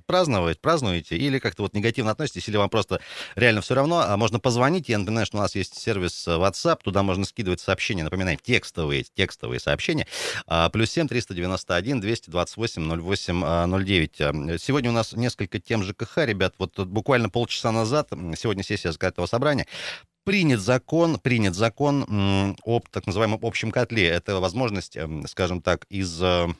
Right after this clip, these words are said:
возможность, э, с-, э, перекидывать деньги, которые собраны на капремонт, если они собраны в Красноярске, а перекидывать их, эм, в другие города. Много было споров на эту тему, а профильный комитет, а, собирался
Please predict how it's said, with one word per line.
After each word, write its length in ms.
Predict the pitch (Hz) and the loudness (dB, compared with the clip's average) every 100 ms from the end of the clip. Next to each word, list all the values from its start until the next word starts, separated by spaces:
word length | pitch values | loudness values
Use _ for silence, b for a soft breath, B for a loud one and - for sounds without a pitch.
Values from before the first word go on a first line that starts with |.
| _ _ _ | _ _ _
возможность, 680 | 80 95 123 117 101 90 - | -2 -2 0 0 -2 -4 -4
э, 260 | 87 85 80 67 65 | 0 0 -2 -6 -10
с-, 180 | - - | -10 -12
э, 200 | 95 82 - 69 - - _ _ - | -8 -8 -8 -10 -12 -18 _ _ -8
перекидывать 520 | 101 107 147 101 95 | -4 -2 -2 0 -2
деньги, 300 | 92 123 82 | 0 -2 -2
которые 280 | 78 90 101 | -4 -2 -2
собраны 340 | - 110 87 | -2 -2 0
на 120 | 87 92 | -2 0
капремонт, 520 | 104 95 92 175 180 B B | 0 2 2 2 0 B B
если 220 | 107 113 95 | -4 -2 -2
они 100 | 92 | -2
собраны 280 | 92 87 | -2 -4
в 60 | 85 | -6
Красноярске, 800 | 101 - 123 175 185 - 92 82 | -6 0 2 2 -2 0 2 2
а 120 | 80 | 0
перекидывать 640 | 92 98 - 147 95 82 | -2 -4 -4 -2 -2 -2
их, 200 | 120 - - | -6 -6 -2
эм, 880 | 85 85 82 82 80 80 73 71 | 0 2 0 -2 -4 -6 -8 -10
в 300 | 71 73 - | -12 -12 -8
другие 320 | 78 139 139 120 | -2 0 2 2
города. 400 | 135 156 95 - B B | 2 4 4 2 B B
Много 280 | 117 165 143 | 2 2 2
было 180 | 120 127 | 2 0
споров 340 | - 175 151 | 0 2 2
на 60 | 113 | 2
эту 180 | 104 101 | 0 -2
тему, 400 | - 98 85 69 | 0 2 2 2
а 140 | 82 | 2
профильный 440 | - 127 - 101 98 | 2 0 0 -4 -2
комитет, 500 | 113 120 - 104 - | -2 -2 -2 -2 0
а, 260 | 78 76 | -2 -2
собирался 540 | - 98 107 107 95 | -2 -4 0 0 -2